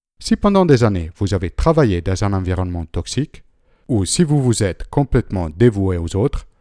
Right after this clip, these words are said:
votre couple, vos enfants, vos collègues, ces conseils vous permettront de récupérer du temps pour vous.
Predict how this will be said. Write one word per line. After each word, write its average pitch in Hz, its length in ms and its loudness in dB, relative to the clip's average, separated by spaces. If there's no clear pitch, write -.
votre 90 280 -6
couple, 110 400 -2
vos 90 200 -6
enfants, 98 380 -4
vos 98 120 -4
collègues, 113 440 -2
ces - 220 -6
conseils 151 640 0
vous 95 140 -6
permettront 147 560 0
de 87 140 -4
récupérer 139 580 0
du 101 140 -6
temps 98 160 -2
pour 87 180 -6
vous. 80 160 -10